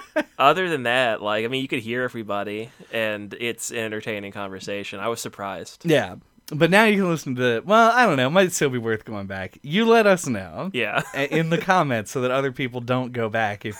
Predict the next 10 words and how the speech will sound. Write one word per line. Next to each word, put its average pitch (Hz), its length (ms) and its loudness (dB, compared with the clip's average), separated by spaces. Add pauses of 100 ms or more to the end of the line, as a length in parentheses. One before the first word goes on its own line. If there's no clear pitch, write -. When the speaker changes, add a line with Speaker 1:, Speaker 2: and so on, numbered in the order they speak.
Speaker 1:
it, 120 160 -2
in 120 160 -4
fact, 107 360 -2
is 107 120 -6
not 104 220 -4
worth 98 300 -14
going 98 240 -12
back 87 260 -18
to. - 220 -18 (600)
Um, 117 520 0